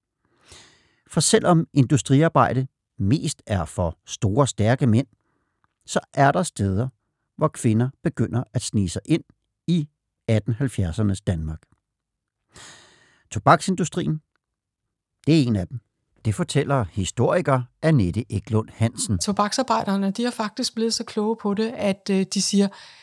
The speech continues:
Speaker 2: "Det her nytter ikke noget. Vi skal ikke slås med kvinderne. Vi skal ikke slås med vores, øh, vores, øh, egne koner, øh, eller, eller døtre. Nej, de skal organiseres, og på den måde, så skal vi kræve ligeløn, fordi så bliver alting meget bedre." Men det handlede selvfølgelig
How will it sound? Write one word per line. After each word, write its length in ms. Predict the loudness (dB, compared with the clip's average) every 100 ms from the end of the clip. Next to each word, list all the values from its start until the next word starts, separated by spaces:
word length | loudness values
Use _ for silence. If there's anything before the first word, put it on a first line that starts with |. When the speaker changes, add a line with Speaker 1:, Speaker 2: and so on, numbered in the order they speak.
| _
Speaker 2:
"Det 80 | 2
her 180 | 6 6
nytter 320 | 6 4 4
ikke 100 | 2
noget. 240 | 2 2 0
Vi 60 |
skal 140 | 0 0
ikke 120 | 0
slås 260 | -2 -2
med 120 | -4 -4
kvinderne. 420 | -2 -2 -2 -4
Vi 60 |
skal 140 | -4 -6
ikke 120 | -4
slås 260 | -4 -6 -6
med 100 | -6
vores, 360 | -4 -2 -2
øh, 500 | -2 -4 -2 -4 -4
vores, 320 | -4 -4 -4
øh, 260 | -4 -6 -6 -10 -20 -20 -12
egne 260 | -4 0 0
koner, 480 | -2 -2 0 0 -2
øh, 180 | -2 -2
eller, 320 | -2 -2 -2
eller 300 | -4 -2 -2
døtre. 380 | -2 -4 -4 -8 -8 -18 -18 -4
Nej, 240 | 2 2 2
de 80 | -2
skal 160 | 0 0
organiseres, 640 | 0 0 -2 0 -2 -2
og 140 | -2 -2
på 100 | 2
den 220 | 2 2
måde, 220 | 0 -2 -6 -16 -6
så 160 | -2
skal 260 | 0 0 2
vi 180 | 2 0
kræve 360 | 0 0 2 0
ligeløn, 580 | 4 4 6 4 2 -10 _ _ _ _ _
fordi 400 | -2 0 0 -2 -2
så 180 | -2 -2 -6 _
bliver 160 | 0 2
alting 320 | 2 0 2
meget 220 | 4 4
bedre." 200 | 4 4
Men 140 | 4 2
det 120 | 4
handlede 280 | 4 4 2
selvfølgelig 500 | -2 -2 -2 0